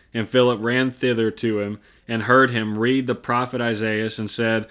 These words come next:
Understandest thou what thou readest?"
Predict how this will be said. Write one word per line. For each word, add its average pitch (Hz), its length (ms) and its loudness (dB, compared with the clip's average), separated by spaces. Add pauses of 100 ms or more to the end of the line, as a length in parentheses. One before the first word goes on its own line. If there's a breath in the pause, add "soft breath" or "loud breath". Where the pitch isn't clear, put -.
(280 soft breath)
Understandest 127 880 0
thou 107 300 -2
what 107 380 -2
thou 107 220 -2
readest?" 104 560 -4